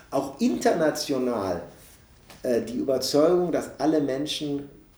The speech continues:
gleich an, äh, Freiheit und Rechten geboren sind, dass auch die Weltgemeinschaft im Entsetzen über den Zweiten Weltkrieg diese Lehre zieht. Das hat jedenfalls eine Dimension,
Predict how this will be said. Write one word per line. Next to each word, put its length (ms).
gleich 520
an, 120
äh, 240
Freiheit 480
und 140
Rechten 340
geboren 540
sind, 300
dass 240
auch 120
die 220
Weltgemeinschaft 1040
im 100
Entsetzen 480
über 120
den 140
Zweiten 420
Weltkrieg 420
diese 240
Lehre 460
zieht. 480
Das 200
hat 200
jedenfalls 640
eine 240
Dimension, 960